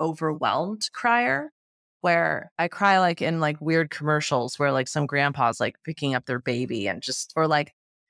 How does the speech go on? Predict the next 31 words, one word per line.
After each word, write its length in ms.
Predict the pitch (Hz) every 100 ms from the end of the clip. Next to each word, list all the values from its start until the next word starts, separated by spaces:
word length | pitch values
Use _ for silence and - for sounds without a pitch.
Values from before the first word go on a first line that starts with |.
| _
at 100 | 165
how 160 | 170 165
beautiful 520 | - 165 160 - 147
the 180 | 143 123 _
fucking 360 | 151 143 147 135
Tuscany 440 | 151 143 165 139
countryside 680 | - 156 - 151 - 143 -
is, 240 | 110 -
or 80 | 139
the 80 | 143
fact 320 | 160 151 -
that, 240 | 147 131 -
you 80 | 160
know, 60 | 147
I 40 |
was 120 | 156
standing 380 | - 165 156 156
on 280 | 143 139 135
top 260 | - 147 -
of 160 | 135 -
the 60 | 147
top 280 | - 147 147
of 120 | 135
Europe, 380 | 139 151 143 131 _
living 340 | 170 165 175 160
my 140 | 143
life. 320 | 151 156 147
Like, 160 | 143 156
like, 180 | 165 165
those 240 | 185 185
are, 80 | 170